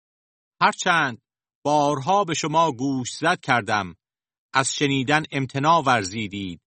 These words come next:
وقتی شما را می‌خواندم، جواب نمی‌دادید. پس من همان کاری را که با شیلو کردم، با معبد بزرگ خودم که شما به آن اطمینان دارید، خواهم کرد. در اینجا،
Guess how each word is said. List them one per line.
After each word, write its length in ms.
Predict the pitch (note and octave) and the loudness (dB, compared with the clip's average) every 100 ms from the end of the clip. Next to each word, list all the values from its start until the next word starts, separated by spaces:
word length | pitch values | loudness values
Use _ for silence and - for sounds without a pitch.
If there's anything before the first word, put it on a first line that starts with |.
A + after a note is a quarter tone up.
| _ _ _ _ _ _ - | _ _ _ _ _ _ 0
وقتی 340 | C#3+ D3 D#3 D3 | 0 2 2 2
شما 340 | D#3+ D3+ F3 | 2 2 4
را 200 | F3 D#3+ | 4 2
می‌خواندم، 720 | D#3 G3 - D3+ C#3 C3 A#2+ - _ _ | 2 -2 0 0 2 2 2 -4 _ _
جواب 520 | - A#2+ C3+ C#3 A2 A2 | -2 2 4 2 0 -2
نمی‌دادید. 800 | D#3 D#3+ G#2+ G2 F2 F2 E2 _ _ _ _ _ _ _ | 0 0 -2 -2 -4 -10 -12 _ _ _ _ _ _ _
پس 220 | C3 B2+ | 0 2
من 160 | C#3+ C#3 | 2 2
همان 320 | C3 F3+ F3+ | 2 2 0
کاری 400 | - F3+ G3 F#3+ | 2 4 4 4
را 200 | E3 D3+ | 2 2
که 140 | - C#3 | 2 0
با 180 | C3+ | 0
شیلو 400 | B2+ - C#3 F#3 | 0 -2 -2 -4
کردم، 540 | F#3+ C3 G#2+ G#2+ G#2 E2+ _ _ _ _ - | 0 0 2 0 -2 -4 _ _ _ _ -16
با 380 | G2+ A2+ C#3+ C#3 | -2 2 4 4
معبد 460 | C#3+ C3 A#2 F3 | 4 4 2 2
بزرگ 680 | F3+ D#3+ B2+ C#3 E3+ F3+ D3+ | 2 0 2 2 2 2 2
خودم 380 | C3+ F3 E3 D#3 | 2 0 2 2
که 140 | C3+ | 0
شما 400 | D3 - D3+ F#3 | 0 0 2 2
به 100 | D3+ | 4
آن 240 | C#3+ D#3+ E3 | 4 2 0
اطمینان 640 | C#3+ - - C#3+ C#3 F#3 E3+ | -6 -6 -4 -2 2 2 4
دارید، 600 | C3 A#2 B2 C3+ C#3 _ _ _ _ - | 2 2 0 -2 -2 _ _ _ _ -6
خواهم 400 | A#2+ A#2+ B2+ E3+ | 0 2 2 0
کرد. 460 | - C3+ C3 B2 A#2+ _ _ _ - A2 | 0 2 4 2 -2 _ _ _ -8 0
در 160 | C3+ | 0
اینجا، 720 | C#3 C#3+ C#3 A2+ D3 F3 F#3+ | 0 -2 0 2 2 2 -2